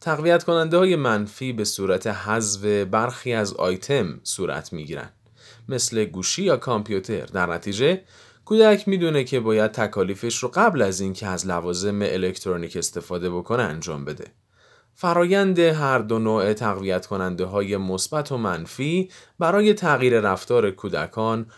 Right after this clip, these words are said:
کاربردی و مفید هستن. محروم سازی چیه؟ اگه شما می‌خواید که رفتار کودکتون رو تغییر بدید، باید به این مسئله توجه داشته باشید.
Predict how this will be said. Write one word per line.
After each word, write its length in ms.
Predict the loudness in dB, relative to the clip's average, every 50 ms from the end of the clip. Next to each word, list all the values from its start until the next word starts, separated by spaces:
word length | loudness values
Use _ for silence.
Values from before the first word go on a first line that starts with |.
| -20 _ _
کاربردی 800 | -4 0 2 4 4 2 0 -2 -2 -4 -4 -4 -4 -2 0
و 220 | 2 4 2 2 2
مفید 440 | 0 -2 -2 -4 -4 -6 -8 -10 -8
هستن. 440 | -8 -6 -6 -6 -6 -6 -10 -14 -16 _ _ _ _ _ _ _ _ _ _ _ _ _ _ _ _ -4
محروم 500 | 2 4 4 4 4 4 2 2 2 2
سازی 440 | 0 2 2 2 2 2 0 -2
چیه؟ 440 | 0 -2 -2 -2 0 -2 -2 -2 -4 -12 _ _ _ _ _ _
اگه 200 | -2 0 0 0
شما 260 | 0 0 0 0 0
می‌خواید 360 | 0 -2 2 4 4 4 2
که 160 | 0 -2 0 2
رفتار 500 | 2 2 2 0 0 2 2 4 4 2
کودکتون 640 | 0 -2 -2 -2 -2 -4 -6 -8 -6 -6 -6 -4 -2
رو 140 | -2 -2 -2
تغییر 440 | -2 -4 -4 -4 -4 -4 -6 -8
بدید، 440 | -4 -6 -6 -4 -2 -4 -4 -4 -8 _ -20 -20 -20 -20 _ _
باید 380 | 4 4 4 6 4 2 2 2
به 80 | -2
این 140 | -2 0 0
مسئله 440 | 0 -2 -2 -2 -2 -2 2 0 0
توجه 420 | 2 0 0 0 -2 -2 -2 -2
داشته 300 | -2 -2 -2 -2 -4 -8
باشید. 500 | -6 -6 -6 -6 -6 -8 -8 -10 -12 -12